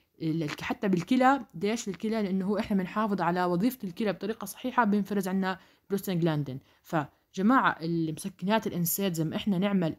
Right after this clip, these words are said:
آم، لما نستخدمها فترة طويلة بسبب عنا كدني فيلر أو بسبب عنا مشاكل بالكلى. ليش؟ لأنه إحنا عم نعمل انهيبيشن للبروستاجلاندين، وهذا البروستاجلاندين كثير مهم لأنه الكلى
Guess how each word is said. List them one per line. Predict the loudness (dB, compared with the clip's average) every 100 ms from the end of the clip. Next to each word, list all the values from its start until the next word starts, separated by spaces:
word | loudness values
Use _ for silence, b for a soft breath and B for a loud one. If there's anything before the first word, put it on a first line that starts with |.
| -6
آم، | -6 -4 -6 -4
لما | -2
نستخدمها | -2 -2 -2 2 2
فترة | 2 -4 -4
طويلة | 0 0 2 2
بسبب | 0 -2 -2 0
عنا | 2 2
كدني | 0 -2 0 0 -2 b b
فيلر | -10 -2 0 0
أو | -2
بسبب | -6 -2
عنا | 0 0
مشاكل | 0 -4 -2
بالكلى. | -6 -2 0 4
ليش؟ | 4 2 B B B
لأنه | -6 -6
إحنا | -2 0
عم | 2
نعمل | 2 2
انهيبيشن | 2 2 2 2
للبروستاجلاندين، | 2 0 0 0 2 4 4 2
وهذا | 0
البروستاجلاندين | -2 -4 -4 -4 -2 0 0 -2 -4 B B B -12
كثير | 0 6
مهم | 6 6 6 4
لأنه | 2 0 -2
الكلى | -2 -2 0 0